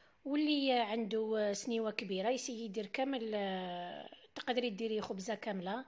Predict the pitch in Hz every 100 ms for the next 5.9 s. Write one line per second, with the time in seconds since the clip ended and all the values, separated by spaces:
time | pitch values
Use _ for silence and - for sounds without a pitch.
0 | - - - _ _ - 214 196 214 214
1 | 196 196 196 208 - - 202 175 190 226
2 | - _ _ _ _ _ _ _ _ _
3 | _ _ _ _ _ _ _ _ _ 76
4 | 85 92 349 _ _ _ _ _ _ -
5 | 233 233 240 202 - - 202 196